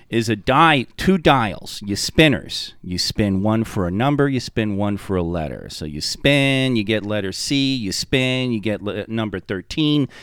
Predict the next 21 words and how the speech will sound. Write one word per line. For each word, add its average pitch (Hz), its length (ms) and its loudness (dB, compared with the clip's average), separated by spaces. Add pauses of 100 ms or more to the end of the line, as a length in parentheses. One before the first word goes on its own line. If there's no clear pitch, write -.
C 220 340 -2
thirteen 147 800 -4
is 95 200 -12
where 98 180 -6
the 92 120 -8
new, 113 400 -2 (640)
the 107 180 -4
X 113 240 -4
goes 95 300 -4
down. 78 320 -8 (360)
And 98 160 -4
every 160 220 2
time 175 340 4
you 143 100 8
go 143 300 8
there, 95 440 0 (100)
you 95 160 -4
pull 117 260 2
a 113 60 2
resource 110 540 -4
card. 82 500 -8